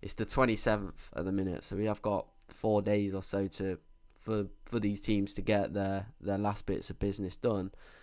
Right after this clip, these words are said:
Obviously, this Gabriel, not Gabriel, Bruno Guimaraes. Uh, I don't, where have I got Gabriel from? I think it's this, it's the Arsenal centre back I'm getting confused with. The Gabriel, Min-, what's he called? Gabriel.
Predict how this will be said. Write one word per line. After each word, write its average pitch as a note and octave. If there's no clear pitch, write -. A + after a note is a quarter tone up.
Obviously, G2+
this A2+
Gabriel, G#2+
not A#2
Gabriel, F2+
Bruno B2
Guimaraes. G#2+
Uh, A2
I A2+
don't, D#3
where G3
have G#3
I G#3
got -
Gabriel D#3
from? -
I -
think G#3
it's -
this, F3
it's D#3
the D3+
Arsenal E3+
centre A2+
back G#2
I'm G#2
getting F#2+
confused G#2+
with. E2
The G2+
Gabriel, A2
Min-, G2+
what's A#2
he G2+
called? -
Gabriel. G2+